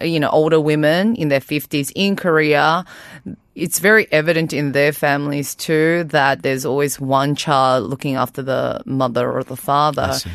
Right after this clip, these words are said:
Speaker 1: and the rest of the siblings just, um, they're just oblivious to what's going on.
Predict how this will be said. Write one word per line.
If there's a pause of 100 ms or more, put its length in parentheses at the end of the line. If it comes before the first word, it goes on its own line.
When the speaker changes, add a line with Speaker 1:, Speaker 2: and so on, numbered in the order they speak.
(140)
Speaker 1:
and
the
rest
of
the
siblings
just,
um,
they're
just
oblivious
to
what's
going
on.